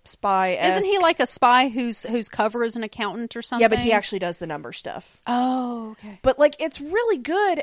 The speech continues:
Speaker 1: and I was looking at him, and I was like, if he could have been Batman like that, but it's like he bulked up to be
Speaker 2: I don't know.
Speaker 1: I don't know. Like, he just, I, I
Speaker 2: Well, and
Speaker 1: don't,
Speaker 2: I have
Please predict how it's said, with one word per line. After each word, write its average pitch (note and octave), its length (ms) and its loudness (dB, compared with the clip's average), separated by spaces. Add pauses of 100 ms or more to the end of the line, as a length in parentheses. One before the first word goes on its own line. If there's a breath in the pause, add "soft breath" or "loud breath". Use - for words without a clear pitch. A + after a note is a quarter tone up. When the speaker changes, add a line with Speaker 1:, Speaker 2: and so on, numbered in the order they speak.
Speaker 1:
and A#3+ 380 0
I A#3+ 80 4
was B3+ 200 -2
looking F4+ 320 -6
at B3 140 0
him, A#3 80 -2
and A3+ 80 -4
I A#3 80 0
was A#3+ 160 -6
like, A#3+ 260 -4 (440)
if B3+ 140 -4
he F4 180 -4
could G4 140 -6
have E4 100 -2
been D4+ 180 -2
Batman B3 420 2
like A3 200 -2
that, A3+ 400 4 (1300)
but C4 160 0
it's C#4 200 -4
like F4 140 -2
he C#4 320 -4 (360)
bulked D4 460 2
up D4+ 380 2
to - 180 -2
be C4 680 -4 (340)
Speaker 2:
I G3+ 200 -6
don't F3+ 240 -12
know. D#3+ 420 -12
Speaker 1:
I B3+ 60 8
don't D4+ 100 4
know. C#4+ 140 4
Like, B3+ 260 0
he D#4 160 -4
just, F#4 260 -4 (960 soft breath)
I, C4+ 200 2 (180)
I A#3+ 240 0
Speaker 2:
Well, F4 120 4
and D4 140 6
Speaker 1:
don't, - 20 6
Speaker 2:
I G4+ 100 4 (160)
have G4+ 80 0